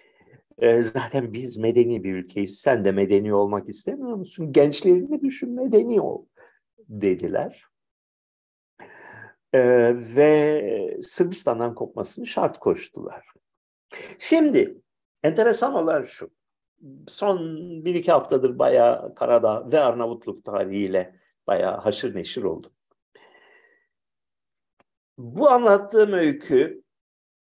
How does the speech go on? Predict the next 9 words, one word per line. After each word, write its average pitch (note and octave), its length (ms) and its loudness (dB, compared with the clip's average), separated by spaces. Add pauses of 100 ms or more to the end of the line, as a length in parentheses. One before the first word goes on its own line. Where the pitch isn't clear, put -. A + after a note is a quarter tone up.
işte - 220 -18
iki D#3+ 240 -8
bin D#3 100 -8
sekizden D3 600 0
bugüne C3+ 320 0
kadarki G2 640 -2
dönemin G2+ 400 -2
öyküsü G2 500 -6
ya, G#2+ 400 -2